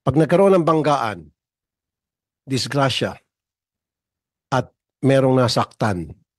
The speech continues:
yung nasaktan ay dinala sa ospital,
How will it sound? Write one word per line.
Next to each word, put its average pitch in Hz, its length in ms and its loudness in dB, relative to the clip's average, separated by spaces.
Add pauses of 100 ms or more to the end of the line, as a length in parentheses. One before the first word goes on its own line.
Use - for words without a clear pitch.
(1600)
yung 117 240 6
nasaktan 120 640 0
ay 117 160 2
dinala 117 320 2
sa 117 160 -4
ospital, 113 560 -4